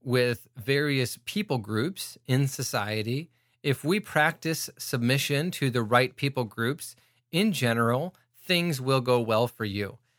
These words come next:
This is what Peter teaches in the book of First Peter chapter two, uh, verses eleven through seventeen,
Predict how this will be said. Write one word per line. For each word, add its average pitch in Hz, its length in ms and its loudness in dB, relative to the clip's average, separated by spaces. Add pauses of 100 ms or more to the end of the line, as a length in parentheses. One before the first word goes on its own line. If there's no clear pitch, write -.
(220)
This 165 180 -2
is 147 140 -4
what 135 340 4
Peter 175 280 -4
teaches 123 600 -4
in 120 320 0
the 110 80 -2
book 127 220 -2
of 113 120 -2
First 160 320 -2
Peter 120 280 0
chapter 143 400 -2
two, 110 440 -2 (340)
uh, 113 200 0
verses 120 520 0
eleven 127 440 2
through 110 440 0
seventeen, 110 680 -2